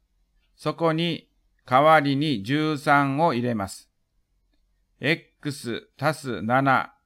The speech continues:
イコール、括弧、十三、括弧閉じになりました。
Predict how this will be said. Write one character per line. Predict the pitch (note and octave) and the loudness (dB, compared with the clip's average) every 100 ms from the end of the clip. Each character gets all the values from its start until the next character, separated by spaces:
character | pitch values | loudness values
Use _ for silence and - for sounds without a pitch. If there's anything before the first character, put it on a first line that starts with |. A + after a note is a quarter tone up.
| _ | _
イ | A#2+ | -12
コ | - D3 C#3 C3+ | -4 -2 0 0
ー | |
ル、 | D3 D#3 - _ _ _ _ _ _ | -2 -4 -8 _ _ _ _ _ _
括 | - E3+ - _ - | 0 0 0 _ -2
弧、 | C3 - - _ _ | -2 -2 -8 _ _
十 | F#2 B2+ D3+ D3 | -8 -4 -2 -4
三、 | - D3+ D3 B2+ - _ _ | 2 4 4 0 -12 _ _
括 | - D3 D3+ _ | 0 0 0 _
弧 | - G#2+ | -8 -6
閉 | B2+ C3 | -2 -2
じ | B2 - _ _ _ _ _ | -4 -10 _ _ _ _ _
に | B2+ C#3 | -2 2
な | C3 | 2
り | A#2+ | 0
ま | G2+ | -6
し | |
た。 | - F#2 - | -4 -6 -6